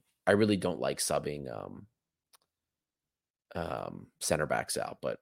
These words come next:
you know, if somebody's hurt, it is what it is. But Biancone, when Biancone, we almost ate that opportunity. So, <sighs> I don't know. Um, but I've got,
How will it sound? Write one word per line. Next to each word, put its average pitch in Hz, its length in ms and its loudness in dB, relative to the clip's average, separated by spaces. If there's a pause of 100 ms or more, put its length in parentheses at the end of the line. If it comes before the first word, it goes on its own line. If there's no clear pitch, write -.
you 78 120 -10
know, 53 100 -10
if - 140 -12
somebody's 90 380 0
hurt, 76 320 0 (680)
it - 80 -6
is 69 120 -6
what 60 120 -2
it 65 80 -2
is. - 120 -6
But - 180 -12
Biancone, 98 600 10
when 85 180 0
Biancone, 92 580 4
we 85 80 4
almost 95 300 4
ate 92 240 4
that 73 280 2
opportunity. 82 800 2 (1200)
So, 65 500 2 (300)
<sighs> - 300 -6
I 71 140 0
don't 69 100 -2
know. 69 140 -4 (580)
Um, 58 480 -4 (200)
but 76 260 4
I've - 400 -20
got, 73 200 4